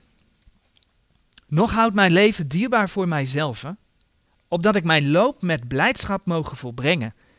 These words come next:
en de dienst welke ik van de Heer Jezus ontvangen heb, om te betuigen het evangelie der genade Gods." En van dit evangelie is bekend dat dit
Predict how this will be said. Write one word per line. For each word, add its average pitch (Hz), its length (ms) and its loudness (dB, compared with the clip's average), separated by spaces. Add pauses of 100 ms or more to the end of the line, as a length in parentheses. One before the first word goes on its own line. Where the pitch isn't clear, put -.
(460)
en 185 160 2
de 151 140 -2
dienst 233 560 -2
welke 156 380 -4
ik 165 160 -6
van 165 160 -4
de 143 80 -6
Heer 147 220 -4
Jezus 214 460 -2
ontvangen 160 420 -6
heb, 123 240 -4 (600)
om 208 200 0
te 175 140 -4
betuigen 220 640 0
het 147 260 -2
evangelie 180 920 -2 (300)
der 147 340 -2
genade 131 720 -2 (280)
Gods." - 520 -8 (1400)
En 127 120 -12
van 139 180 -8
dit 254 180 -2
evangelie 247 760 4
is 220 180 -2
bekend 233 520 -2
dat 180 160 -2
dit 180 240 -2